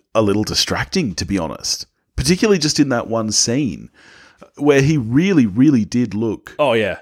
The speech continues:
Speaker 1: like on
Speaker 2: At
Speaker 1: the
Speaker 2: his,
Speaker 1: edge
Speaker 2: at
Speaker 1: of
Speaker 2: his end.
Speaker 1: death.
Speaker 2: Yeah.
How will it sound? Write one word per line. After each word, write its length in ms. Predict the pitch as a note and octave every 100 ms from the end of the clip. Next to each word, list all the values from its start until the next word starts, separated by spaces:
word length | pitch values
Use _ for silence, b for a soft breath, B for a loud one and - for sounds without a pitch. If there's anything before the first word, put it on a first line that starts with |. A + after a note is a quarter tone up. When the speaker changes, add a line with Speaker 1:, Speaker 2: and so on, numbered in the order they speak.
| -
Speaker 1:
like 400 | B2+ G#2+ G2+ - -
on 100 | B2
Speaker 2:
At 60 | A2+
Speaker 1:
the 80 |
Speaker 2:
his, 120 | D3+ B2
Speaker 1:
edge 100 | B2
Speaker 2:
at 140 | C#3+
Speaker 1:
of 60 | A#2
Speaker 2:
his 120 | G#2
end. 140 | G#2+
Speaker 1:
death. 500 | A2 F#2 - - - -
Speaker 2:
Yeah. 240 | G2+